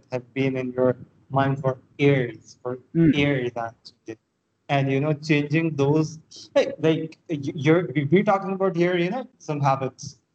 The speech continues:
Speaker 1: or professions and, like, personality. The, the biggest issue is we, people don't change their beliefs and point of views. And
Speaker 2: Yeah.
Speaker 1: we are talking about here personality. That's, that's another next level.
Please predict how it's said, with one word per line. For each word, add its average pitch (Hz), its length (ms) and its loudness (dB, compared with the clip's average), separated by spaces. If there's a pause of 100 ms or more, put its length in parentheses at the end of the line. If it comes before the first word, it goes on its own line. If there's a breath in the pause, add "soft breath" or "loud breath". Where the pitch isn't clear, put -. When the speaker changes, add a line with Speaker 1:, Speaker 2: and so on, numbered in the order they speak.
(140)
Speaker 1:
or 143 260 0
professions - 680 -8 (340)
and, 147 180 0
like, 139 200 0
personality. 135 480 -6 (880)
The, 135 120 -4 (260)
the 139 60 -12
biggest 165 340 2
issue 196 180 2
is 214 220 0 (540)
we, 135 180 -4
people 160 460 2
don't 175 300 0
change 151 280 0
their 147 240 0 (100)
beliefs 151 300 0
and 135 140 -10
point 139 220 -2
of 135 120 0
views. - 480 -20 (680)
And 151 460 -4
Speaker 2:
Yeah. - 180 -14
Speaker 1:
we 170 280 6
are 170 120 4
talking 143 400 -4
about 147 280 -4
here 147 140 -2
personality. 131 560 -10 (320)
That's, 147 360 0 (460)
that's 143 440 0
another 147 300 -2
next 139 240 -4
level. 117 280 -6